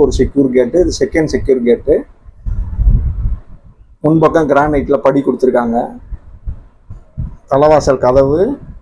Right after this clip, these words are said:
அருமையா நிலக்கதவு தேக்கு மரத்துல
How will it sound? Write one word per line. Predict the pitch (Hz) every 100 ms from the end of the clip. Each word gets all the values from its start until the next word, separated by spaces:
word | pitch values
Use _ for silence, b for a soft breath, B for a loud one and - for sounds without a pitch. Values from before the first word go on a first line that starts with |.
| _ _ _ _ 123
அருமையா | 139 151 151 147 208 294 - _ _ -
நிலக்கதவு | 139 147 143 139 175 190
தேக்கு | 190 196 165 147
மரத்துல | 139 -